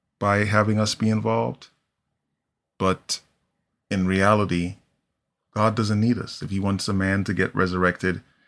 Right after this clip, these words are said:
he doesn't need any conscious human being to be involved in that. The man was dead, Elisha was dead, and the men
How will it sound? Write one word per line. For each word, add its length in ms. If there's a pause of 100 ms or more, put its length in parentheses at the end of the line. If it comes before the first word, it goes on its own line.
(120)
he 300
doesn't 340
need 200
any 160
conscious 560
human 280
being 400
to 120
be 140
involved 420
in 120
that. 200 (1600)
The 80
man 280
was 160
dead, 360 (600)
Elisha 460
was 180
dead, 360 (680)
and 200
the 60
men 440